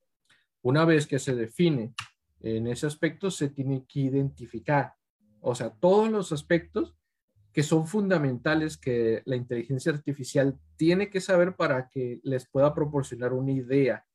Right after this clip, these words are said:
a ustedes o una imagen. En este caso, nosotros les proporcionamos algunos, ah, algo que pueden ser utilizados, por ejemplo, el nombre de la empresa, dónde se ubica, presupuesto que puedan tener,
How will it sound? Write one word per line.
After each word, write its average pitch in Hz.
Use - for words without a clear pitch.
a 110
ustedes 190
o 123
una 123
imagen. 117
En 117
este 135
caso, 156
nosotros 143
les 131
proporcionamos 131
algunos, 117
ah, 110
algo 110
que 123
pueden 120
ser 120
utilizados, 135
por 131
ejemplo, 127
el 196
nombre 175
de 127
la 120
empresa, 165
dónde 131
se 120
ubica, 151
presupuesto 127
que 120
puedan 127
tener, 156